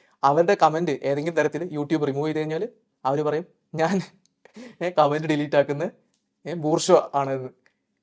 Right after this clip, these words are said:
എന്തായാലേ ഇതുമായി ബന്ധപ്പെട്ട് അവർക്ക്, ഏ,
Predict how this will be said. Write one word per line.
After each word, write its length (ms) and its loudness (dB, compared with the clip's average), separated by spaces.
എന്തായാലേ 340 0
ഇതുമായി 240 8
ബന്ധപ്പെട്ട് 280 4
അവർക്ക്, 360 0
ഏ, 40 0